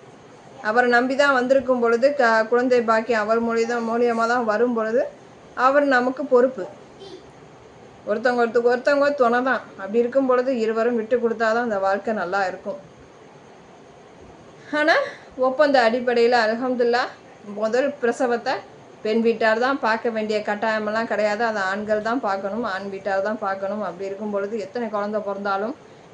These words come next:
அது ஆண்களுடைய பொறுப்பு தான். அப்படிங்கிறப்ப தலைப்பிரசவத்தை மட்டும் பெண் வீட்டார் ஏத்துக்க வேண்டிய அவசியமும் கிடையாது, கட்டாயமும் கிடையாது. இனிமேலாவது திருந்திக் கொள்ள முயற்சி பண்ணுங்கள்.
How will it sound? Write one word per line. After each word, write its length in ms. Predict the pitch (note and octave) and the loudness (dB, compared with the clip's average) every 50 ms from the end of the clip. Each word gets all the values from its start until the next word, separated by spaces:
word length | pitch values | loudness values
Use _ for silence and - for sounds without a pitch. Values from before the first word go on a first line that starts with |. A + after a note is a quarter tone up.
| - - G3+ | -14 -10 -6
அது 100 | G3 G#3+ G#3 G3 G3+ | -2 0 0 0 0
ஆண்களுடைய 440 | A3 A#3 A3+ A3 G#3+ G3+ G3+ G3 F#3+ G3 | 0 0 0 0 0 0 0 -2 -2 -2
பொறுப்பு 260 | G#3 G#3 G#3 A3 G#3+ G#3 G#3 | -2 -2 -2 -2 -4 -4 -2
தான். 120 | G#3+ G3+ | -2 -2
அப்படிங்கிறப்ப 600 | F#3 F#3 F#3+ G3 G3 G3 F#3+ F#3+ F#3 - A#3+ B3+ E4+ D4+ G3+ E3+ E3 - - - - - - - - - - - - - - - | -4 -6 -8 -8 -6 -4 -4 -4 -4 -2 -2 -2 -2 -2 -4 -6 -10 -14 -20 -20 -20 -20 -20 -20 -20 -20 -20 -20 -20 -12 -4 -2
தலைப்பிரசவத்தை 800 | G#3 G#3 A#3 B3+ A#3+ - A#3+ A3+ A3+ - A#3 A3 G#3+ A3 A3 G#3 G3+ | 0 0 0 0 0 0 -2 -2 0 -2 -4 -4 -4 -2 -2 -2 -2
மட்டும் 220 | G3 G3 G3+ A#3 C4+ - | -4 -2 -2 -4 -2 -2
பெண் 180 | A#3 G#3+ A3 A3+ A3+ | -2 -2 -2 -2 -4
வீட்டார் 360 | A3 G3+ - G#3 G3+ G#3+ G#3+ G3 G3 | -4 -4 -4 -4 -2 -2 -2 -4 -6
ஏத்துக்க 300 | G#3+ - A#3+ G#3+ G#3 G3+ F#3+ F#3+ | -4 -6 -6 -4 -4 -6 -4 -4
வேண்டிய 240 | F#3 F#3 F3+ G3 G3+ F#3 F3 | -6 -6 -4 -4 -2 -2 -2
அவசியமும் 520 | E3+ F#3+ - - A3+ G#3 G3+ G3+ G3+ G3+ G3+ | -4 -6 -6 -6 -6 -6 -6 -6 -8 -6 -6
கிடையாது, 360 | G3+ F#3 F#3 F#3 F#3 F3+ G3+ G#3+ - G#3 | -4 -2 -2 -2 -2 -4 -4 -6 -6 -6
கட்டாயமும் 580 | F#3+ - G#3 G3+ G3 G3 F#3+ F#3+ G3 G3 G3 G#3+ | -6 -4 -4 -2 -2 -2 -2 -2 -4 -6 -6 -6
கிடையாது. 380 | G3 G3 G3 F#3+ F#3+ F#3 A#3 D#4+ - - - - - - - - - A3 | -6 -4 -4 -4 -2 -2 -4 -6 -6 -12 -20 -20 -20 -20 -20 -10 -4 0
இனிமேலாவது 680 | A3+ B3 B3+ C4 B3 A3+ G#3+ G#3+ G#3+ G#3 G#3+ G#3+ G#3+ C4 C#4 - | 2 2 2 2 2 2 2 2 2 2 2 2 0 0 -2 -2
திருந்திக் 340 | B3 A3+ A#3 A#3 A3 G#3 G#3+ | -2 0 0 0 -2 0 0
கொள்ள 180 | G3+ F#3+ G3 F#3+ F#3+ F#3 | 0 0 2 0 -2 0
முயற்சி 300 | F#3 F#3+ F#3+ F#3+ - G3+ F#3+ | -2 -2 -2 -2 -6 -6 -6
பண்ணுங்கள். 340 | F#3+ F#3 F#3 F3+ F3 F3+ F3+ | -6 -6 -6 -6 -6 -6 -6